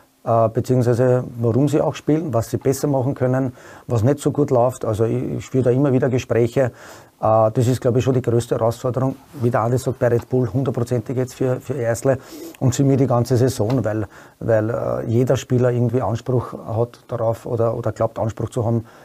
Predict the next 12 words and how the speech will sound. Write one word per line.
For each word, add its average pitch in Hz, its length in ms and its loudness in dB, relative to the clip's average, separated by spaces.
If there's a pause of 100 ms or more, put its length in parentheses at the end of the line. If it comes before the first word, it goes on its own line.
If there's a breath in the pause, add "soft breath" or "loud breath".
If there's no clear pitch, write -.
(140 loud breath)
in 117 120 -2
der 113 100 0
Starting 113 500 0
Eleven 113 400 2
zu 127 140 0
spielen, 143 380 -2
so 120 140 -12
wie 135 100 -8
Andi 110 320 -2
gesagt 113 380 -4
hat. 165 120 -2 (640 loud breath)
Und 151 400 2